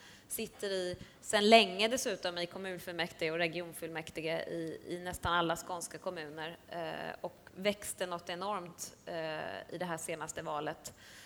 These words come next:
Eh, jag tycker absolut att vi måste fundera på om vi, eh, kan skildra samhället och, och berätta om, eh, vad s-, vi, alltså, berätta vad,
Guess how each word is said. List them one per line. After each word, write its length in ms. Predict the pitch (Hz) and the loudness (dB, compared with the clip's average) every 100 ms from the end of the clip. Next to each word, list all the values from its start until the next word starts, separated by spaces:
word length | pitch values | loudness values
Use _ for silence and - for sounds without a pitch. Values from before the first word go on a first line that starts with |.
| - - - | -18 -20 -4
Eh, 500 | 175 156 147 147 - | -2 0 0 -4 -2
jag 160 | 190 196 | -4 -2
tycker 240 | 247 254 | 0 4
absolut 560 | 226 - 185 208 254 226 | 4 2 0 0 0 -2
att 180 | - | -2
vi 320 | 185 180 170 - - - | 0 0 -2 -4 -10 -10
måste 280 | 185 180 - | -6 -6 -6
fundera 440 | 180 180 175 160 165 | -6 2 4 4 2
på 140 | 170 | 0
om 120 | 165 | -2
vi, 320 | 165 160 160 - - | 0 0 0 -2 -8
eh, 460 | - 69 95 73 90 | -8 -6 -6 -8 -8
kan 260 | - 180 180 | -2 -2 0
skildra 460 | - 180 170 170 | 4 6 6 4
samhället 720 | 170 180 170 180 165 165 165 151 | 4 2 2 2 2 2 0 -6
och, 200 | - - | -8 -10
och 120 | 170 175 | -10 -2
berätta 580 | 180 175 - - 165 170 - | 0 0 -2 0 2 0 0
om, 300 | 170 165 170 170 - - - - - - | 2 2 -2 -8 -14 -20 -20 -20 -20 -8
eh, 120 | - 175 170 160 160 160 156 - - | -4 -2 -2 -4 -4 -6 -10 -16 -16
vad 220 | 160 190 | -4 -2
s-, 160 | 180 - - - 101 - - | -2 -6 -14 -16 -16 -18 -16
vi, 200 | 180 170 - | -10 -10 -4
alltså, 260 | 190 196 185 - - - - - - | 0 0 -2 -10 -20 -20 -20 -20 4
berätta 580 | 208 208 196 - 196 185 | 8 12 10 10 6 8
vad, 380 | 185 180 165 | 10 10 8